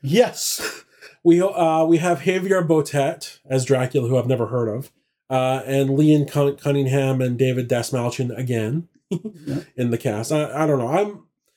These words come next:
Speaker 2: uh,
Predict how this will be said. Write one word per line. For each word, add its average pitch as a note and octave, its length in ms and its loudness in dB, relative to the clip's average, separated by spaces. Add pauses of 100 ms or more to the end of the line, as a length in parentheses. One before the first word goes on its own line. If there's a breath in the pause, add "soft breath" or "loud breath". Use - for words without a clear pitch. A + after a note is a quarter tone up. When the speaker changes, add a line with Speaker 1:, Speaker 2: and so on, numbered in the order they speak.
(1700)
Speaker 2:
uh, F3+ 520 -2